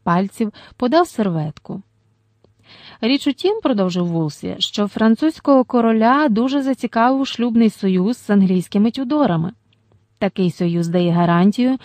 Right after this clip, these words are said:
що Англія буде на його боці. І його дуже зацікавила сама Марія Тюдор, бо герцог де Лонгвіль барвисто змалював красу, розум і чесноти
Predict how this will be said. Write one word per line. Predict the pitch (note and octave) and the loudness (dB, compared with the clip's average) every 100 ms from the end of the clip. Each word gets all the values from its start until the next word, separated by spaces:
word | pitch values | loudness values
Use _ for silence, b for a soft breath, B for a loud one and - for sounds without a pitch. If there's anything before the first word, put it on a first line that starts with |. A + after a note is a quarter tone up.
| B | B
що | - - A3 | -4 0 2
Англія | G3 F#3+ F#3+ A3+ B3 | 2 4 4 4 0
буде | A#3+ B3+ C#4 C#4 | -2 -2 -2 0
на | G#3 | 2
його | G3 F3+ E3 E3+ F#3 | 4 2 0 -2 -4
боці. | G3 F#3 D#3+ - - E3 A3+ b b b b b b | -2 -2 -2 -6 -10 -10 -12 b b b b b b
І | C4 | 0
його | C#4+ D#4 F4 | 4 6 4
дуже | D4+ G4+ F4+ | 4 4 2
зацікавила | C4 B3+ A#3 - B3 D4+ D4+ | 0 0 -2 2 2 4 2
сама | - G#3+ F#3+ G3 | 2 2 4 4
Марія | B3 A3+ G#3 G#3 | 2 2 2 0
Тюдор, | G#3 B3 B3+ G3+ G3 B B B | -2 -2 0 0 -4 B B B
бо | F#3+ A3 | -4 -2
герцог | A#3+ D4+ F4+ - B3+ | 0 -2 -2 -6 -4
де | A3+ C4+ | 0 2
Лонгвіль | C4 B3 A#3 D4 F4+ E4+ B B B | 2 2 2 0 0 -2 B B B
барвисто | G3 A#3 G#3+ D4 F#4 - D#4 | 4 4 2 0 -2 -2 0
змалював | B3+ A#3+ G#3+ G#3+ G#3 | 2 4 2 2 0
красу, | - F3 - - B3+ D#4+ G3+ | -2 -4 -4 -4 -2 -2 -2
розум | F#3+ G#3 B3+ C#4+ - | -2 -2 -2 -4 -4
і | |
чесноти | - G3+ - - D#3+ F3 - C4 | -4 -6 -6 -4 -2 -2 -4 -6